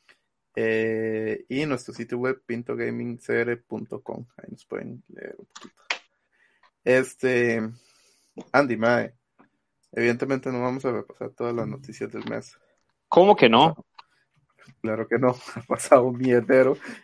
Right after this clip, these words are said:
Speaker 1: y no planeo <laughs> estancarme aquí cuatro horas hasta que nos dé la gana terminar. Pero sí he recuperado algunas noticias que podrían ser interesantes, no tan viejas, casi todas de este mes.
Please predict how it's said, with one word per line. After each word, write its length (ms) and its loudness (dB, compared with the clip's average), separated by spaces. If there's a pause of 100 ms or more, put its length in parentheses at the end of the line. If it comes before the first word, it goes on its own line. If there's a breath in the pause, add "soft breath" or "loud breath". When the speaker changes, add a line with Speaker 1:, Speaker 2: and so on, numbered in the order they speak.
Speaker 1:
y 140 -4
no 160 0
planeo 360 4
<laughs> 260 10
estancarme 680 6
aquí 220 -2
cuatro 500 6
horas 320 2 (640)
hasta 240 -6
que 140 -6
nos 180 -6
dé 100 -4
la 140 0
gana 280 0
terminar. 500 -4 (1120)
Pero 280 4
sí 180 -4
he 100 4
recuperado 720 0
algunas 440 -2
noticias 500 -12
que 120 -16
podrían 400 -10
ser 180 -10
interesantes, 760 -10
no 160 2
tan 160 4
viejas, 380 0
casi 220 -10
todas 300 -4
de 100 -4
este 180 -10
mes. 320 -8